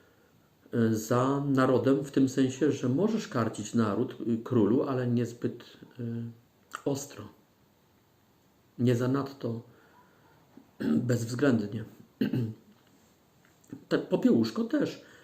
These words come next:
y, strofował rządzących bardzo delikatnie, notabene. Wszak nie był jastrzębiem. Tak więc <clears throat> Kościół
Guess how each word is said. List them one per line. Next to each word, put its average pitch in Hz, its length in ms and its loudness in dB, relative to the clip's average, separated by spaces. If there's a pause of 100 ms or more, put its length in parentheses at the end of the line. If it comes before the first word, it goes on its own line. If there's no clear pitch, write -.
(300)
y, 123 300 0 (280)
strofował 127 840 2 (300)
rządzących 151 680 -2
bardzo 147 260 -2
delikatnie, 220 760 0
notabene. 113 520 -6 (960)
Wszak - 260 -4
nie 175 80 0
był 143 160 -2
jastrzębiem. - 640 -8 (520)
Tak 202 140 2
więc 185 240 4 (800)
<clears throat> - 20 8 (560)
Kościół 185 720 2